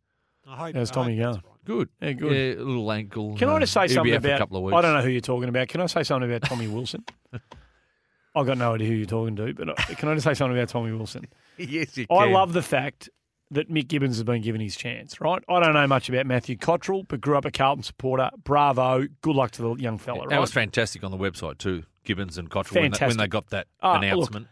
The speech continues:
Speaker 2: welcome to the Carlton
Speaker 3: You end up
Speaker 2: Football.
Speaker 3: seeing it? That was
Speaker 2: Welcome, welcome to the
Speaker 3: unbelievable.
Speaker 2: footy club, fellas.
Speaker 3: That was
Speaker 2: And
Speaker 3: awesome.
Speaker 2: we're, we're, we're right behind you.
Speaker 3: The way the players reacted was huge.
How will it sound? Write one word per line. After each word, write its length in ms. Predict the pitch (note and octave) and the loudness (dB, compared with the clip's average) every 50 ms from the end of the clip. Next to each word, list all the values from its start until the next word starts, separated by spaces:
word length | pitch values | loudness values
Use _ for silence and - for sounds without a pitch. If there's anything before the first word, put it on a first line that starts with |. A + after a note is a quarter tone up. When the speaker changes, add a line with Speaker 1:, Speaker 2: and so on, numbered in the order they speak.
| _ _ _ | _ _ _
Speaker 2:
welcome 380 | C#3+ C#3+ F3 F#3 F#3 - F#3 | 2 4 4 4 4 2 0
to 40 | E3+ D#3 | 0 0
the 60 | C#3 | 0
Carlton 280 | - D3+ C#3+ C#3+ C#3+ | 2 2 2 2 2
Speaker 3:
You 20 | G#2 | 0
end 80 | G#2 | -2
up 40 | D3 A2+ | -4 -2
Speaker 2:
Football. 160 | - D3 C3 | 0 0 0
Speaker 3:
seeing 120 | G#2+ A2 | 0 -4
it? 100 | B2 - - | -8 -6 -2
That 100 | D3 D3 | -2 0
was 100 | G#2+ E3+ | 4 4
Speaker 2:
Welcome, 240 | F#3 G3 F#3 F#3 | 4 4 2 0
welcome 80 | - G3 | 0 0
to 0 | |
the 80 | F#3 G3 G3+ F3 F3+ F#3 | 2 2 2 2 2 0
Speaker 3:
unbelievable. 100 | D#3+ - | 0 0
Speaker 2:
footy 160 | C#3+ D3+ C#3+ A#2+ | 0 0 0 0
club, 180 | - C3 A2+ - | 0 0 -2 0
fellas. 360 | - C3+ C#3 D3 D3+ D3 A2 | -2 -2 -2 -2 -2 -6 -6
Speaker 3:
That 120 | G2 B2 A#2+ | -2 0 2
was 100 | A#2 B2+ | 2 0
Speaker 2:
And 80 | B2+ C3 | 0 -2
Speaker 3:
awesome. 400 | G#2+ G2 G2 F#2 - - F2+ F2 E2+ D#3+ | -2 -2 -2 -2 -6 -8 -10 -10 -4 -2
Speaker 2:
we're, 180 | D3+ C#3+ C#3+ | 0 0 0
we're, 280 | D3 E3+ D#3 C#3+ D3 - - _ - - | 0 0 0 0 0 -2 -4 _ -6 -2
we're 120 | G3+ E3+ D3+ | 0 2 4
right 320 | D3 E3 F3+ F3 E3+ - | 4 6 6 6 4 4
behind 340 | - G#2+ G#2+ A#2+ A#2+ A#2+ A2 | 0 -2 -2 0 0 0 -2
you. 60 | A2+ | 0
Speaker 3:
The 60 | A#2 B2 | 0 2
way 100 | A#2+ A2+ | 2 0
the 80 | G2 | 0
players 400 | F#2 - - A2 G2+ G2+ F#2 D#2 | -4 -4 -2 -2 -2 -2 -2 -4
reacted 380 | F#2 F#2+ G2 F#2 - - E2+ C#2 | -4 -4 -4 -4 -6 -10 -14 -12
was 180 | D2 E2 - | -14 -14 -14
huge. 380 | - - G2 F#2+ F#2 F#2 - - | -12 -10 -10 -10 -10 -12 -16 -20